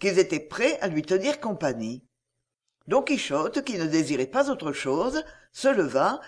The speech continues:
et ordonna à Sancho de mettre à leur bête la selle et le bât. Sancho obéit en diligence, et sans plus de retard,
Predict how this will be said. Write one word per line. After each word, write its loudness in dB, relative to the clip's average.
et 6
ordonna 6
à 0
Sancho -2
de 0
mettre 0
à 2
leur -2
bête 2
la 0
selle 0
et 0
le 0
bât. -2
Sancho 2
obéit 6
en 2
diligence, -2
et 4
sans 0
plus -4
de 2
retard, 0